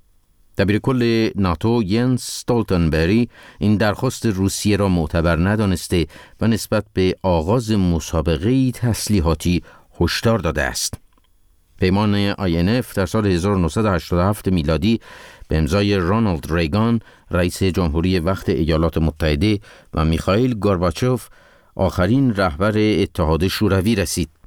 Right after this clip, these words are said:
طبق پیمان یاد شده، طرفین از داشتن موشک‌های زمین‌پایی بالستیک و کروز با برد پانصد تا پنج هزار و پانصد کیلومتر منع می‌شدند. پیمان منع موشک‌های هسته‌ای میانبرد شامل موشک‌های هواپایه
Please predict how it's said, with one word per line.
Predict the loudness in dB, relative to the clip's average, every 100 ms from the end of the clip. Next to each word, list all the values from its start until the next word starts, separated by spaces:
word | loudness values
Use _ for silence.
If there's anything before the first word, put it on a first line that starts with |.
| -20 _ _ _ _ _ 0
طبق | 0 2 2 2 0
پیمان | 0 0 2 0
یاد | 0 0 -2
شده، | -2 0 0
طرفین | 0 0 0 0
از | -2
داشتن | -2 -4 0 0
موشک‌های | 0 -2 -2 0 2 2
زمین‌پایی | 2 2 0 0 -2 0 0
بالستیک | 0 0 0 -2 -2 -4 -8 -18 -20 -18 -2
و | 0 0 -2
کروز | -2 2 2 2 0
با | 0 0
برد | 2 0 2 0 -2
پانصد | 0 -2 0 0 -2 -2
تا | -4
پنج | 0 0 0
هزار | 0 0 -2
و |
پانصد | 0 -2 0 -2 -2 _
کیلومتر | -2 0 2 0 -2 0
منع | 0 0 0
می‌شدند. | 0 0 0 0 -2 -8 -20 -20 -20 -20 -6 0
پیمان | 2 2 2
منع | 0 2
موشک‌های | 0 0 -2 0 0
هسته‌ای | 0 0 0 2
میانبرد | 4 2 2 2 2 0 -2
شامل | -4 0 2 2
موشک‌های | 0 -2 -4 -2 0 0
هواپایه | -2 -2 0 0 -2 0 0 2 0